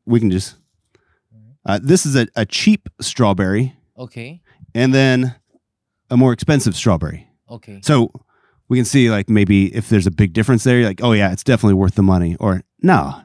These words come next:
Speaker 1: they taste the same."
Speaker 2: <laughs>
Speaker 1: You just get the cheap
Speaker 2: All right.
Speaker 1: stuff. So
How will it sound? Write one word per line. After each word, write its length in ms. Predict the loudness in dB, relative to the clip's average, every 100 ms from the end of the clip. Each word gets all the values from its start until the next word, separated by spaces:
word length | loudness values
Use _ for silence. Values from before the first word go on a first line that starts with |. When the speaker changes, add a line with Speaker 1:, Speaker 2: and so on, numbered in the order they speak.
| _
Speaker 1:
they 120 | -4
taste 200 | 0 0
the 60 | 0
same." 400 | 0 0 0 -2 -8 -10 -12 -12
Speaker 2:
<laughs> 260 | -16 -14
Speaker 1:
You 140 | -8 -2
just 160 | 0
get 140 | 0 0
the 60 |
cheap 200 | 2 0
Speaker 2:
All 160 | 0 -2
right. 80 | -4
Speaker 1:
stuff. 80 | -10 _ _ -20 -20 -20 _
So 420 | -2 0 2 0